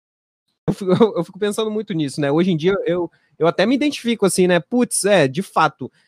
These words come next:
é, em todas, em todas a, a, as composições que eu, que eu fiz até hoje,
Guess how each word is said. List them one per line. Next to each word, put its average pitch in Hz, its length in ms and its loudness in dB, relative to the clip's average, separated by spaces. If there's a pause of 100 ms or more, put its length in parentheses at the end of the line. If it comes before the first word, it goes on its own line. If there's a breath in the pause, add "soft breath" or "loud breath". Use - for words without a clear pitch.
(120)
é, 147 340 2
em 156 120 0
todas, 240 360 -2
em 190 180 -4
todas 254 340 -4
a, 226 180 -2
a, 156 420 0
as - 80 -6
composições 160 480 -4
que 185 100 -2
eu, 139 400 0
que 180 60 0
eu 156 100 0
fiz 180 220 -6
até 190 200 0
hoje, 180 480 2